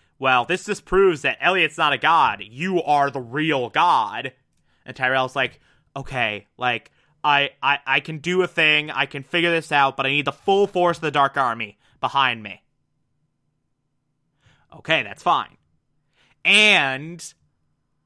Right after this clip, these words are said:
I need a plan in place immediately afterwards so that me, my wife, and my son can escape the country immediately afterwards.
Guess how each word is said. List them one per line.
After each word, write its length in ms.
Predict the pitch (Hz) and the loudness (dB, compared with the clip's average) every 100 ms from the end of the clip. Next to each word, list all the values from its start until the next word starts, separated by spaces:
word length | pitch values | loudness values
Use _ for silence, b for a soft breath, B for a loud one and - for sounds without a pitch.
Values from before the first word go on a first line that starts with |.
| _ _ _ _ _ _ _ _ _ _ _ _ _ _ _ _ | _ _ _ _ _ _ _ _ _ _ _ _ _ _ _ _
I 600 | 151 165 170 170 180 175 _ _ | 2 4 4 4 0 -4 _ _
need 380 | 139 156 151 139 | -8 -2 0 0
a 60 | 131 | -4
plan 400 | - 156 170 185 | -2 0 2 0
in 160 | 190 | -4
place 580 | - 165 127 117 117 - 127 | -4 -2 0 -2 -6 -12 -16
immediately 680 | 120 143 170 180 185 180 | -10 -4 0 2 2 2
afterwards 920 | 160 139 - 123 117 113 117 117 - - b b _ | 2 2 -2 -8 -6 -6 -8 -10 -14 -20 b b _
so 160 | 127 | -6
that 260 | 110 104 107 | -4 -4 -6
me, 640 | 131 190 226 233 233 208 b b b | -6 -2 0 0 -2 -4 b b b
my 400 | 117 127 123 110 | -6 -2 0 -2
wife, 640 | 104 143 294 330 330 269 - - | -2 2 4 4 0 -8 -14 -6
and 300 | 311 311 320 | -4 -2 -2
my 260 | 330 320 | 0 -2
son 760 | - 147 180 160 151 151 147 147 _ _ _ _ _ _ _ _ _ _ _ _ _ _ _ _ _ _ _ _ - | -6 -4 0 2 2 0 -4 -14 _ _ _ _ _ _ _ _ _ _ _ _ _ _ _ _ _ _ _ _ -4
can 260 | 220 214 | -2 -2
escape 480 | 214 - 180 156 - | -6 -2 2 2 -2
the 80 | - | -8
country 600 | - 220 202 - 180 165 | 0 2 0 -2 0 0
immediately 580 | 151 120 113 113 113 127 | -2 -4 -4 -6 -2 2
afterwards. 1200 | 151 151 - 131 120 110 101 - _ _ - | 4 4 0 -6 -4 -6 -8 -16 _ _ -20